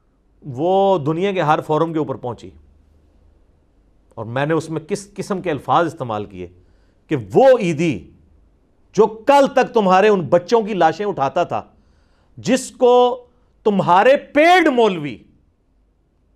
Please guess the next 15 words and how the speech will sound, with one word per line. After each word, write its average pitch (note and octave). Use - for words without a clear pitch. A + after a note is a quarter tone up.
जिन F#3+
बच्चों A3
को A#3
खुदकुश D4
हमलावर G3
बना E3+
के F#3+
इस F3+
कौम F3+
के F#3
ऊपर F3+
मुसल्लत E3
किए C#3
हुए G#2
थे, F2+